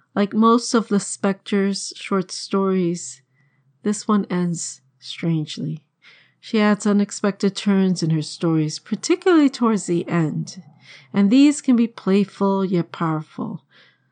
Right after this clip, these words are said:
Some stories are harder to read than others because her language can be cryptic.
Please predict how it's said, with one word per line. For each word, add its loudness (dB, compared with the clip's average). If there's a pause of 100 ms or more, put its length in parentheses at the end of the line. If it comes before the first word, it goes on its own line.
(160)
Some 0
stories 2
are 2
harder 0
to 2
read 2
than -2
others 0
because -4 (680)
her 0
language 0
can 0
be 0
cryptic. -8